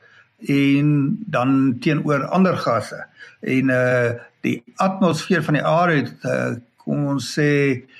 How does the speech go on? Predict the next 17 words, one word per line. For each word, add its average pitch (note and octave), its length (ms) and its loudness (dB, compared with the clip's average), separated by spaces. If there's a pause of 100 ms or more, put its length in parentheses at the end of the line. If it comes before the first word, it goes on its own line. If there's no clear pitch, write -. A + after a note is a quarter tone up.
(340)
eh, B2 500 0
'n A#2 100 -4
biljoen C3 460 4
jaar, D3 640 2
ja, B2+ 200 2
'n A#2 60 -2
biljoen C#3 340 4
jaar D#3 260 4
gelede D3+ 480 0
was C3 180 -2
dit - 120 -8
amper F#3 260 -2
soos D3+ 180 -2
wat C#3 140 -2
dit B2+ 180 -4
nou C3 340 0
is. F#3+ 280 -4